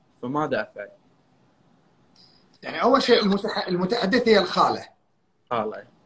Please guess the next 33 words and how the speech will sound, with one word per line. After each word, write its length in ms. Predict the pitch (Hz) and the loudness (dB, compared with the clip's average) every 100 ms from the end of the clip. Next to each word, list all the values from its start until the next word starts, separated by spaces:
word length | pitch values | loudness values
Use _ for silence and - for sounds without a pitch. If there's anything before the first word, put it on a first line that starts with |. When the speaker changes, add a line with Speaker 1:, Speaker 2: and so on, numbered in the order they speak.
| _ _ - | _ _ -8
Speaker 2:
طيب 160 | 143 | -2
وين 120 | 196 262 | 2 2
الأب 320 | 254 240 196 | 2 2 4
وين 140 | 220 | 4
الأم؟ 380 | 196 185 160 147 - - | 4 -2 -8 -10 -18 -20
يعني 300 | 123 135 - | -18 -16 -16
ش-، 120 | - | -16
ش-، 120 | - - | -16 -14
يعني 340 | 139 131 127 - | -12 -10 -12 -12
و-، 220 | 147 160 | -10 -4
وأول 360 | 160 220 247 | 4 6 6
شيء 260 | 240 214 175 | 4 2 0
ج-، 160 | 185 175 | -4 -6
جزاه 320 | - 147 196 165 | -6 0 2 2
الله 200 | 151 147 | 0 -2
خير 420 | 170 147 131 123 | -4 -4 -4 -4
وبارك 400 | 175 185 180 175 | 0 0 0 -4
الله 180 | 156 147 | -4 -6
فيش، 260 | 143 - | -8 -2
هذا 180 | 202 220 | 0 2
النوع 380 | 185 190 220 - | 0 2 0 -2
من 100 | 170 | -8
التعاون 800 | - - 120 120 180 185 175 160 | -18 -6 -2 0 0 0 -2 -6
الأسري 500 | 147 170 - 165 170 | -10 -14 -12 -10 -10
ممتاز. 880 | 160 160 156 - 185 143 - - - _ _ _ _ _ _ | -12 -18 -12 -2 0 0 -6 -20 -20 _ _ _ _ _ _
يعني، 400 | - 123 143 156 | -8 -8 -8 -10
آه، 120 | 147 147 | -10 -10
مساعدة 680 | 156 - 175 156 180 196 185 156 | -10 -2 2 2 2 0 -2 -6
الخالة 640 | - 196 170 165 151 139 | -2 2 2 2 -4 -6
والعمة 680 | 127 127 117 165 156 143 131 | -8 -6 -4 -4 -4 -8 -8
والعم 600 | 127 127 117 120 160 160 143 | -12 -16 -12 -6 -6 -8 -14
والخالة 600 | 123 120 - 165 139 127 _ _ _ - | -18 -12 -4 -4 -4 -14 _ _ _ -14
والخال 720 | 127 - - 180 165 139 | -10 -8 -2 2 2 0